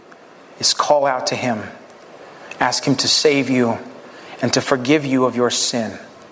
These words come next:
and to lead you in repentance, in walking toward him for your whole life, the rest of it.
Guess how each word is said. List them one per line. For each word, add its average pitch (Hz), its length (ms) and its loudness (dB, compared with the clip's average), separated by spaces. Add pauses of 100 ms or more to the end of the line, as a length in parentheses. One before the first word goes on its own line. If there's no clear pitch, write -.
(480)
and 127 140 2
to 135 100 2
lead 143 440 4
you 113 340 -2 (800)
in 135 160 4
repentance, 123 680 0
in 123 260 -4
walking 135 600 2
toward 117 400 0
him 113 540 -2 (1600)
for - 220 2
your 120 140 2
whole 139 220 2
life, 123 420 -2 (640)
the 123 100 2
rest 127 380 2
of 110 140 0
it. - 240 -8